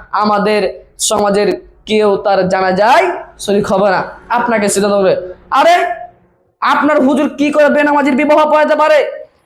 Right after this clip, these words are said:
আপনার হুজুর কি করে বেনামাজির জানাজা পড়তে পারে? আপনার হুজুর বলে না কেন যে যার সালাত আছে তার জানাজায় আমরা সকলে, আমাদের সমাজের সকলেই সব জানাজা উপস্থিত হবে? আপনার হুজুর বলবে না, আপনার হুজুর আজকে বলে তো কালে আপনি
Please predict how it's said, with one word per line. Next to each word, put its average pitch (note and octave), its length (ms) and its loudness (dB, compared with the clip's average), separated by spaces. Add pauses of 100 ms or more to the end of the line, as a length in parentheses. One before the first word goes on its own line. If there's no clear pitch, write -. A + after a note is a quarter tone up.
আপনার C#4 440 2
হুজুর F#4 680 0
কি F#4 280 0
করে F4 200 4
বেনামাজির D4+ 460 0
জানাজা C#4+ 260 0
পড়তে C4+ 260 0
পারে? C#4 320 0 (220)
আপনার A#3+ 280 0
হুজুর A#3+ 280 2
বলে A#3+ 260 2
না A#3+ 100 0
কেন A#3+ 200 -2 (400)
যে G3+ 80 0
যার A3 300 2
সালাত A#3 280 -2
আছে A3 540 -2
তার G#3 440 2
জানাজায় G#3 540 0 (180)
আমরা G3+ 260 0
সকলে, G#3+ 420 -2
আমাদের G3 340 0
সমাজের F#3+ 400 -2
সকলেই B3+ 460 -2
সব A3+ 300 -2 (320)
জানাজা F#3+ 460 0
উপস্থিত F#3+ 380 -2
হবে? G3 480 -2
আপনার G3 240 -2
হুজুর F#3 260 2
বলবে A3+ 360 2
না, G3 200 -2 (760)
আপনার A3+ 220 -2
হুজুর A#3+ 180 2
আজকে A#3 280 2
বলে C4+ 180 0
তো C#4 140 -2
কালে B3+ 220 0
আপনি C4+ 200 0